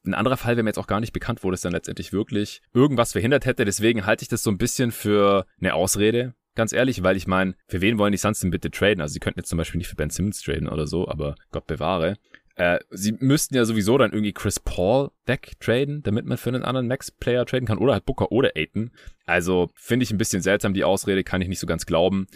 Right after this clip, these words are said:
Faktisch, rein theoretisch ist es natürlich richtig, aber das wird hier nicht der Hauptgrund gewesen sein, sondern ich denke, dass es nach wie vor so ist, wie ich mit Arne hier im Pod auch besprochen hatte. Und ansonsten hatte James Jones ja noch gesagt, ja, es gab gar keine Verhandlungen, weil der Agent von Ayton,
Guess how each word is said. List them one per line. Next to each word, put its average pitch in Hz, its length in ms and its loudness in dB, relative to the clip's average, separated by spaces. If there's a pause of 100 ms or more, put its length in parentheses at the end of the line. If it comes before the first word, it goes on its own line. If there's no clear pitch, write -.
Faktisch, - 680 -2
rein 98 180 2
theoretisch 104 500 2
ist 104 200 0
es 107 120 -4
natürlich 87 360 -2
richtig, 98 500 -2 (240)
aber 76 540 -2
das - 180 -8
wird - 120 -4
hier - 80 -2
nicht 73 160 -6
der 71 80 -2
Hauptgrund 71 280 -6
gewesen 71 320 -8
sein, 65 220 -6
sondern 69 360 -4 (580)
ich - 360 0 (100)
denke, 101 220 2
dass 87 160 0
es 80 80 -10
nach 85 180 0
wie 80 80 -8
vor 78 320 0
so 80 160 -2
ist, - 220 -8
wie 65 60 -6
ich 57 140 -8
mit - 160 -8
Arne 65 260 -6
hier - 260 -10
im - 80 -12
Pod - 240 -6
auch - 340 -10 (140)
besprochen 92 420 -2
hatte. - 240 -6 (160)
Und - 80 -2
ansonsten 120 340 2
hatte 117 140 4
James 101 220 0
Jones 107 180 2
ja 104 80 2
noch 95 120 -2
gesagt, 90 260 0
ja, 95 320 6 (120)
es - 120 -8
gab 101 160 4
gar 98 80 2
keine 92 160 0
Verhandlungen, 117 600 2 (140)
weil 87 300 2 (240)
der 80 100 2
Agent 90 240 2
von 90 140 0
Ayton, 95 480 0